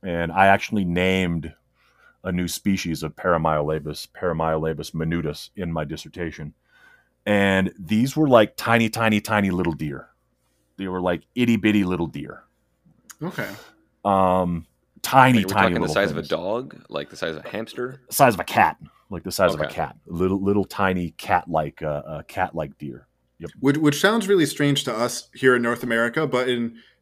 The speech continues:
Speaker 2: basically every other continent, those are fairly common. You know, there's lots
Speaker 1: Yes.
Speaker 2: of species of deer that are very
Speaker 3: Really?
Speaker 2: small like that in Asia, South America, uh, Africa. Yeah, so there's those.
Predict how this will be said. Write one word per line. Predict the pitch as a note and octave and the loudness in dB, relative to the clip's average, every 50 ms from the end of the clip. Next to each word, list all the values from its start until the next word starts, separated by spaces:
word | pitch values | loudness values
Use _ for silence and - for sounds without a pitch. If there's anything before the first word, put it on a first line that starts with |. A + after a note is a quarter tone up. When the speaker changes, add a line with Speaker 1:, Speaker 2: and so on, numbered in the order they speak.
| _ - G#2 F#2+ | _ -20 -4 2
Speaker 2:
basically | A#2+ B2+ C#3+ C#3+ D3+ D#3 C#3+ D#3 D3+ C#3 A#2+ | 4 4 4 4 2 0 0 2 2 2 2
every | A2 A2+ B2+ B2 | 2 2 2 4
other | A2+ A#2 C3 C3+ | 4 4 2 2
continent, | C3 C#3+ C#3+ D#3 D#3 D#3 D#3 D#3 D3 A#2+ | 2 0 0 0 0 -2 -4 -4 -4 0
those | B2 C3 C3+ B2+ | 2 2 2 4
are | C3+ A#2+ A#2 G2+ - - _ _ _ _ _ _ _ _ _ _ _ _ - | 2 0 0 -2 -8 -14 _ _ _ _ _ _ _ _ _ _ _ _ -18
fairly | - - - D3 C#3+ C#3+ C3+ B2 A#2+ A#2 A2 G2 - - _ _ _ - | -12 -2 4 4 6 6 6 4 2 0 0 -4 -8 -18 _ _ _ -8
common. | - C3 A#2+ G#2+ G2 E2+ E2+ F2+ G2+ | -4 -2 -2 -2 -2 -4 -8 -12 -8
You | - A2+ | -4 -2
know, | A2 G#2+ | -2 -2
there's | G#2 G#2 G2 - - | -2 -4 -6 -4 -2
lots | A2 A2 A2 A2+ | 0 0 4 4
Speaker 1:
Yes. | A2 - - | 4 4 4
Speaker 2:
of | |
species | - A#2 A2+ G#2+ - A#2 G#2+ G#2+ | 2 -2 -4 -4 -4 -6 -6 -6
of | A2 G2 E2+ | -6 -6 -4
deer | A2 G#2+ G#2 G#2 | -2 -2 0 0
that | G#2 G2+ G2+ | 0 -2 -2
are | G2+ F#2+ | -2 -2
very | G2 G#2 G2+ | -2 -2 -2
Speaker 3:
Really? | G2 | -2
Speaker 2:
small | - - - A2 G#2+ G#2 | -4 -4 -6 -4 -4 -2
like | G#2 G2+ - | -4 -4 -4
that | G#2 G2+ G2 F#2 D#2 | -4 -4 -2 -4 -4
in | G2 G2 G2 G2 F2+ - | -8 -10 -10 -12 -10 -6
Asia, | - A2+ A2+ A2 G#2 G#2+ G#2+ G#2 G2 | -2 0 0 0 0 -2 -4 -4 -4
South | - - G#2+ G#2 G2 - | -4 -4 -4 -4 -4 -6
America, | G#2+ G#2+ G2+ G2+ G2 G2 G2 - G#2 G2 G2+ G2 F#2+ - _ - - _ _ _ _ _ _ | -4 -4 -2 -2 -2 -4 -4 -6 -6 -4 -4 -6 -8 -10 _ -20 -20 _ _ _ _ _ _
uh, | - A2 G#2 G2+ F#2 B2 | -6 -4 -4 -4 -2 0
Africa. | A#2 G#2 G2+ - A2 G#2 - G#2 G2+ G2 G2+ G2 - _ _ _ _ _ | 0 0 0 -2 -4 -6 -6 -4 -4 -4 -6 -8 -10 _ _ _ _ _
Yeah, | - A2+ G2 E2+ - - | -4 -2 -2 -2 -4 -6
so | - - A2+ G#2 | -8 -6 -4 0
there's | A2+ A2+ A2+ A2 G#2+ G2+ - - - | 2 2 2 2 0 -2 -4 -6 -4
those. | C3 B2 A#2+ A#2 A2+ - | -2 -2 -2 -2 -4 -8